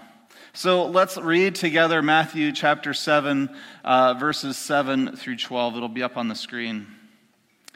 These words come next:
"Ask, and it will be given to you. Seek, and you will find. Knock, and the door will be opened to you.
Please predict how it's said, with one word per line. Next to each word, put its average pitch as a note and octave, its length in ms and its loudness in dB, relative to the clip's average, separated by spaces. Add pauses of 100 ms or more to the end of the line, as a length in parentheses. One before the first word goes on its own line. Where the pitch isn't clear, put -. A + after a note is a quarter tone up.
(720)
"Ask, G3 540 4 (180)
and D3+ 140 2
it D#3 40 0
will C#3+ 100 -2
be C3+ 100 -4
given E3 320 0
to C3 160 -6
you. A2+ 360 -4 (520)
Seek, F#3 500 -4 (120)
and C#3 100 0
you D3 80 0
will C3 80 -2
find. A#2 560 -4 (640)
Knock, E3+ 400 4
and D#3 160 0
the D3+ 80 0
door E3+ 520 0
will D#3+ 160 -2
be D#3 200 -2
opened D3+ 400 -2
to B2+ 140 -10
you. G#2 320 -10